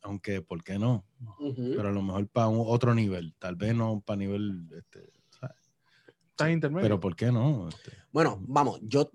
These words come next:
Speaker 2: la escuela para la que yo trabajo es
Speaker 1: pero
Speaker 2: una
Speaker 1: yo,
Speaker 2: escuela
Speaker 1: yo digo,
Speaker 2: especializada en arte.
Speaker 1: a nivel universitario a lo mejor estaría cabrón hacer como que una
Speaker 3: Sí, la
Speaker 1: historia.
Speaker 3: conciencia es distinta
Speaker 2: Claro.
Speaker 3: también.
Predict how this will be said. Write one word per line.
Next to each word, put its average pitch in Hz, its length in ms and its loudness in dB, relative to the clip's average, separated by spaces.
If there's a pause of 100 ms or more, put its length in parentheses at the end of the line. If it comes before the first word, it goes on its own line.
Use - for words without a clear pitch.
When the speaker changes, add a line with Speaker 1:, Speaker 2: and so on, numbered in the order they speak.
Speaker 2:
la 127 200 2
escuela 139 240 6
para 175 140 6
la 190 80 8
que 180 80 6
yo 175 100 8
trabajo 175 340 6
es 139 120 4
Speaker 1:
pero 127 200 12
Speaker 2:
una 117 120 10
Speaker 1:
yo, 117 60 2
Speaker 2:
escuela 170 200 8
Speaker 1:
yo 120 80 10
digo, - 60 12 (120)
Speaker 2:
especializada 123 320 8
en 156 80 4
arte. - 260 2
Speaker 1:
a 113 80 4
nivel 113 260 8
universitario 143 640 8
a 175 60 8
lo 147 100 6
mejor 104 220 4
estaría 113 420 2
cabrón 104 420 0
hacer 107 300 -2
como 107 260 -2
que 92 220 -2
una 95 220 2
Speaker 3:
Sí, 202 80 6
la - 80 6
Speaker 1:
historia. 123 220 10
Speaker 3:
conciencia 120 220 8
es 165 80 0
distinta - 160 2 (120)
Speaker 2:
Claro. 185 160 6
Speaker 3:
también. 143 520 -2